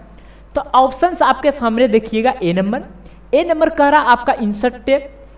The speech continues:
B number कह रहा है आपका home tab और सी number कह रहा है आपका डेटा tab और D number layout tab। तो बताइए आप लोग का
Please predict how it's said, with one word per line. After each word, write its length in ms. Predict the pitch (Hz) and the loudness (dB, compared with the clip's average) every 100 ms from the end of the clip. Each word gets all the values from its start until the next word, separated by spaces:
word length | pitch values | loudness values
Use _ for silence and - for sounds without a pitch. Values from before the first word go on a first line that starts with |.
| 156 | -6
B 220 | 160 311 | 0 0
number 200 | 349 320 | 0 -4
कह 140 | 311 | -2
रहा 180 | 285 277 | 0 2
है 80 | 294 | 2
आपका 380 | 196 196 196 240 - - - - | 0 -2 -2 -2 -4 -16 -20 -8
home 200 | 160 190 | -4 -4
tab 340 | 208 262 277 - - - - | -2 -4 -4 -12 -20 -12 -4
और 240 | 175 165 | -4 -4
सी 240 | 175 262 302 | -6 -2 -2
number 240 | 285 269 | 0 -2
कह 200 | 277 269 | 0 2
रहा 240 | 254 254 | 4 2
है 80 | 262 | 0
आपका 320 | 202 202 240 | -2 -2 -4
डेटा 500 | 254 214 156 208 214 | -6 -6 -4 0 0
tab 260 | 220 302 339 | 0 -4 -8
और 260 | 170 160 147 | -8 -8 -6
D 140 | 220 | -4
number 260 | 254 254 202 | -2 -2 -2
layout 420 | 196 151 175 180 | -2 0 0 -4
tab। 140 | 170 - | -6 -4
तो 80 | 226 | -2
बताइए 520 | 180 190 202 233 302 | 0 0 0 2 2
आप 220 | 254 170 | 2 2
लोग 180 | 165 | -4
का 80 | 170 | -4